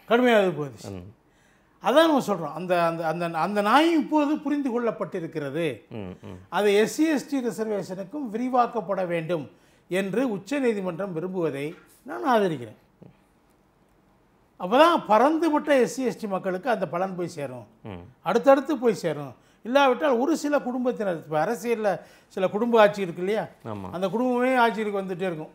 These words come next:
Speaker 1: பரம்பரை பரம்பரையா.
Speaker 2: ம்.
Speaker 1: புரியுதா உங்களுக்கு? ஆண் வாரிசு இல்லைன்னா பெண் வந்துருவாங்க.
Speaker 2: சரி.
Speaker 1: நேருக்கு பின்னாடி இந்திரா,
Speaker 2: ம்.
Speaker 1: ம், இந்திராவுக்கு பின்னாடி ராஜீவ் காந்தி, வரமாட்டேனார், அவர் ரொம்ப அழுதுட்டு வந்தாங்க. அவர் இறந்த உடனே அவர் மனைவி சோனியா காந்தி.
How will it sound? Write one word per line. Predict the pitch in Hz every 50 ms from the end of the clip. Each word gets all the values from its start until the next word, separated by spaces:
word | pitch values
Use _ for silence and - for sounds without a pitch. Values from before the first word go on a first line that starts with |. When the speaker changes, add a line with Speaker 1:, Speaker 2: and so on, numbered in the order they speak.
| _ -
Speaker 1:
பரம்பரை | 185 185 185 175 180 175 160
பரம்பரையா. | 170 170 175 170 175 170 160 156 156 - _ _ -
Speaker 2:
ம். | 113 104 92 101 107 _ _ _ _ _ _ _ _ _ _ _ _ -
Speaker 1:
புரியுதா | 226 240 247
உங்களுக்கு? | 240 233 220 214 175 220 202
ஆண் | 175 196 233
வாரிசு | 240 233 226 226 226 180 214 214
இல்லைன்னா | 226 277 285 190
பெண் | 247 262 269 277
வந்துருவாங்க. | 262 233 208 180 170 160 143 127 120 127 - -
Speaker 2:
சரி. | _ - - 98 85 - _ _ _ _ _ _ _ _ _ _ _ -
Speaker 1:
நேருக்கு | 185 190 196 196 190 180 170 180
பின்னாடி | 185 190 202 185
இந்திரா, | 175 170 180 175 175 170 165 165 165 - - -
Speaker 2:
ம். | 120 110 98 92 92 - _ _ _ _ _ _ _ _ _ _ _ _ - 226
Speaker 1:
ம், | 247 220 - _ - 175
இந்திராவுக்கு | 180 190 190 185 185 165 170
பின்னாடி | 170 175 175 170 160
ராஜீவ் | 160 160 180 175 170 175 165 151
காந்தி, | 151 147 143 135 127 135 139 151 - _ _ _ _ _ _ _ _ _ _ 151
வரமாட்டேனார், | 147 165 196 214 220 214 196 208 202 196 190 185 180
அவர் | 180 180
ரொம்ப | 175 170 170 180 185 180 175
அழுதுட்டு | 170 156 156
வந்தாங்க. | 156 156 147 143 139 135 131 127 131 156
அவர் | 170 160 190 202 202
இறந்த | 196 196 190 190
உடனே | 185 185 180
அவர் | 165 156
மனைவி | 151 151 160 180 185 180 160
சோனியா | 123 139 143 151 160 151 143
காந்தி. | 123 120 113 110 107 110 120 -